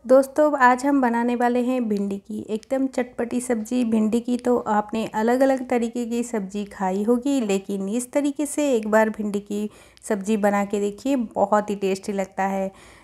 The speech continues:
तो इसे बनाने के लिए मैंने लिया है दो सौ ग्राम भिंडी, सबको धो के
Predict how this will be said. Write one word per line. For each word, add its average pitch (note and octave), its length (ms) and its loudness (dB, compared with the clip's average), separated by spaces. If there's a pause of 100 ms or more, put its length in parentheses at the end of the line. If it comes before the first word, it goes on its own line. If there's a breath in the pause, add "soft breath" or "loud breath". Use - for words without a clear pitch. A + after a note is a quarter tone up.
(120)
तो G#3 60 -4
इसे G3+ 220 0
बनाने C4 380 4
के C4 160 -2
लिए C4+ 140 2
मैंने A3 300 2
लिया A#3 180 2
है A#3 160 4
दो G3 200 0
सौ A3+ 160 -4
ग्राम A#3 260 2
भिंडी, G#3+ 420 0
सबको G3+ 380 -4
धो G3+ 280 0
के D4 320 -2